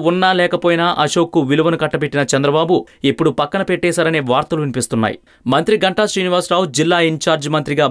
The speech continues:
బాధ్యతలు చేపట్టిన తర్వాత జిల్లాలో అశోక్ ప్రభావం తగ్గిందని తెలుస్తోంది. మొత్తానికి జిల్లాలో అశోక్ గజపతిరాజు ప్రభావం రోజు రోజుకు తగ్గిపోతున్నట్లు తెలుస్తోంది. ఆయన మాటలను చంద్రబాబు సైతం లెక్క చేయకపోవడంపై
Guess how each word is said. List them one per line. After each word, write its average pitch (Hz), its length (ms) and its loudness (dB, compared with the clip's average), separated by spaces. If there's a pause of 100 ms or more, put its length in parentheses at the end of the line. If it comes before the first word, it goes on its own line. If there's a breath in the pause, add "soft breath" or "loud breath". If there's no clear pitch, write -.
బాధ్యతలు 139 480 0
చేపట్టిన 135 340 0 (100)
తర్వాత 131 260 0 (500 soft breath)
జిల్లాలో 160 380 4 (200)
అశోక్ 170 320 -2
ప్రభావం 147 280 2 (120)
తగ్గిందని 127 440 0
తెలుస్తోంది. 113 420 -2 (260 soft breath)
మొత్తానికి 180 440 0
జిల్లాలో 175 320 4 (160)
అశోక్ 151 320 0
గజపతిరాజు 156 580 0
ప్రభావం 143 420 2 (280)
రోజు 151 300 4
రోజుకు 156 300 0 (120)
తగ్గిపోతున్నట్లు 135 720 -2
తెలుస్తోంది. 113 440 -2 (360 soft breath)
ఆయన 139 160 2 (100)
మాటలను 190 400 -2 (160)
చంద్రబాబు 170 480 0
సైతం 170 260 2 (200)
లెక్క 135 260 -2
చేయకపోవడంపై 165 640 2